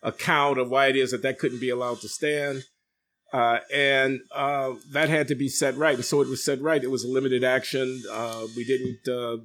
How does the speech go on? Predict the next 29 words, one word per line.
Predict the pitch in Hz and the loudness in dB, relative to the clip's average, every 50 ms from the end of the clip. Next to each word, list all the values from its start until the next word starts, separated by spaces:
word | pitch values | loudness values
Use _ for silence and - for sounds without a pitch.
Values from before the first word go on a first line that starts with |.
| - - | -14 -10
remove | - 120 117 113 120 127 131 127 117 | -4 -4 -2 0 2 0 0 0 0
Saddam | - - 127 131 123 117 | -2 -2 -2 -2 -2 -2
Hussein. | 113 101 - - 127 123 123 123 120 117 | -4 -8 -6 -6 -4 -4 -2 -4 -4 -4
We | 117 117 117 113 107 - | -6 -8 -8 -12 -10 -8
just | - 123 117 - - | -8 -6 -6 -6 -6
simply | 139 127 - 117 123 120 117 | -6 -6 -6 -6 -6 -6 -6
expelled | 117 - - - - 127 123 123 117 | -8 -12 -12 -10 -8 -6 -4 -4 -4
him | 120 117 113 107 104 _ _ _ _ _ _ _ _ | -4 -6 -6 -8 -12 _ _ _ _ _ _ _ _
from | - 120 120 | -4 -4 -2
the | 120 113 | -4 -4
Kuwaiti | - 123 117 117 117 113 117 113 | -4 -2 0 2 2 0 0 0
oil | 110 117 120 120 120 | 0 0 0 0 0
fields. | 120 120 120 117 117 117 117 - - _ - _ _ _ _ _ _ _ _ _ - | -2 0 -2 -2 -2 -2 -6 -10 -18 _ -20 _ _ _ _ _ _ _ _ _ -4
Now, | 139 131 120 127 127 127 - - | 0 2 2 4 4 2 2 4
I | 143 147 160 196 | 4 6 6 6
thought | 196 196 - 175 170 160 - | 4 4 4 4 4 4 4
there | - 151 | 2 4
was | 151 143 139 - | 4 4 2 2
such | - 160 151 - | 2 0 0 0
a | 151 | -2
thing | - - 165 160 151 143 | -2 0 0 2 2 2
as | 135 135 131 - - - _ _ _ | 2 2 0 -4 -8 -10 _ _ _
real, | - 113 135 160 175 175 185 180 151 - - _ _ | -2 2 6 6 6 6 6 4 2 -2 -8 _ _
uh, | - 127 127 127 120 120 117 101 - _ _ _ _ _ _ _ _ | 0 2 2 2 2 0 -4 -6 -12 _ _ _ _ _ _ _ _
uh, | 135 123 123 120 113 107 | -2 0 0 -2 -4 -4
national | 117 123 139 156 160 156 - 151 143 139 - | -2 0 2 2 2 0 0 0 -2 0 2
interest, | 165 170 190 190 - 131 107 98 - - | 0 0 0 0 -2 -2 -2 -2 -4 -4
and | 123 123 123 120 | -4 -4 -2 0
that, | 127 127 127 123 123 | 0 2 2 2 0